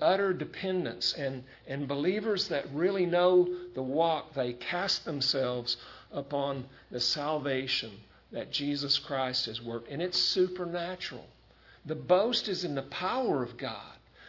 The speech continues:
The boast is in the glory of God who created all things and is able to do anything, and he's God over all flesh. And, and so sanctification involves this very wonderful concept and principle.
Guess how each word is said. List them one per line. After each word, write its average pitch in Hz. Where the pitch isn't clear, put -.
The 139
boast 170
is 185
in 156
the 139
glory 175
of 123
God 139
who 143
created 185
all 135
things 143
and -
is 139
able 196
to 143
do 247
anything, 139
and 139
he's 127
God 226
over 175
all 123
flesh. 135
And, 131
and 131
so 131
sanctification 156
involves 127
this 123
very 135
wonderful 120
concept 127
and 107
principle. 117